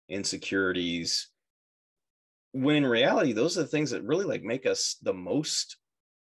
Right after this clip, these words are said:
alike. You know, I mean, I, I'll never dunk like Jordan or hit a golf ball like Tiger, but I bet deep down we have something in common emotionally. And so why don't we talk about that stuff? So, I mean,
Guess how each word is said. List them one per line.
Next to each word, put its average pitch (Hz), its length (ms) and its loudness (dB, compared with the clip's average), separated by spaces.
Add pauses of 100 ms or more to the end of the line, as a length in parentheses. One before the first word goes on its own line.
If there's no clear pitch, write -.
(280)
alike. 110 560 -2 (840)
You 127 80 2
know, 151 200 2
I - 60 0
mean, 120 340 0
I, 135 200 0
I'll 123 200 0
never 143 240 0
dunk 120 360 -2
like 110 200 2
Jordan 107 640 -4
or 101 680 -2 (140)
hit 123 140 0
a 120 40 0
golf 107 300 0
ball 107 180 4
like 98 220 0
Tiger, 98 640 -4
but 95 380 0 (540)
I 131 120 0
bet 165 260 2
deep 127 220 -6
down 127 300 -2
we 107 100 -6
have 101 160 -4
something 117 720 -4
in 90 160 -8
common 98 640 -4 (460)
emotionally. 92 760 -2 (720)
And 120 100 -4
so 139 140 0
why 131 140 4
don't 170 120 2
we 120 80 0
talk 117 280 0
about 85 220 -4
that - 160 -6
stuff? - 320 -6
So, 117 380 4
I - 80 0
mean, 120 280 0